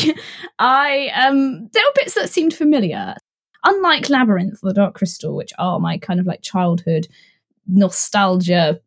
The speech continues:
favourites, uh, this one is, I have no, uh, nostalgic attachment to it whatsoever.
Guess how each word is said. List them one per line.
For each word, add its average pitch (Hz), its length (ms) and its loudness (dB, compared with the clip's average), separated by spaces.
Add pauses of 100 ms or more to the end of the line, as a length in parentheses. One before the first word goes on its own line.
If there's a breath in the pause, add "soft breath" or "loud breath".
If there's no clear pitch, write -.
(160)
favourites, - 840 0
uh, 165 320 0 (380)
this 277 260 2
one 277 220 2
is, 214 340 2
I 220 60 -2
have 226 260 2
no, 233 560 4 (380 loud breath)
uh, 196 360 2
nostalgic 214 640 0
attachment - 560 -4
to - 120 -12
it - 280 -10 (120)
whatsoever. 180 880 -4